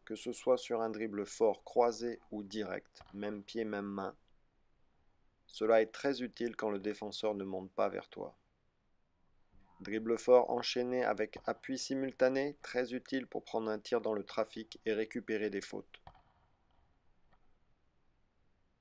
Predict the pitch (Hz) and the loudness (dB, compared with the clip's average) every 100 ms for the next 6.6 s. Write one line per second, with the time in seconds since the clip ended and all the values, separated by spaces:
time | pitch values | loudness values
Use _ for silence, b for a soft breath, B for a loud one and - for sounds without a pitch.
0 | _ _ _ _ _ _ _ _ _ _ | _ _ _ _ _ _ _ _ _ _
1 | _ _ _ _ _ _ - _ _ 104 | _ _ _ _ _ _ -20 _ _ -2
2 | 127 139 143 - 139 135 123 - 131 135 | 0 6 6 6 6 6 4 0 -2 0
3 | - 123 131 143 - 110 110 - 127 120 | 4 6 6 0 -2 -4 -6 4 4 4
4 | 139 156 - _ _ _ _ - _ _ | 0 -4 -10 _ _ _ _ -20 _ _
5 | _ _ _ _ _ - - 117 - 107 | _ _ _ _ _ -16 -4 -2 -2 -4
6 | 98 98 - - - | -4 -4 -4 -8 -18